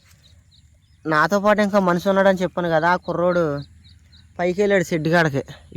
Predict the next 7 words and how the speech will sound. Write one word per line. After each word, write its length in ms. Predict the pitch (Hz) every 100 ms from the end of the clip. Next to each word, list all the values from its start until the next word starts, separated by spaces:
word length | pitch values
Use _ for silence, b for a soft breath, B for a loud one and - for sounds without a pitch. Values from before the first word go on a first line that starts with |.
| 160
యూరియా 220 | 180 208 208
మర్చిపోయాడంట 460 | 190 - 185 175 156 139
ఇందాక, 220 | 135 147 175 165
యూరియా 200 | 165 175 175
తేవడానికి 380 | 165 156 160 156
వెళ్ళాడు. 300 | 135 127 143 208 285 b b b - 151
యూరియా 300 | 175 190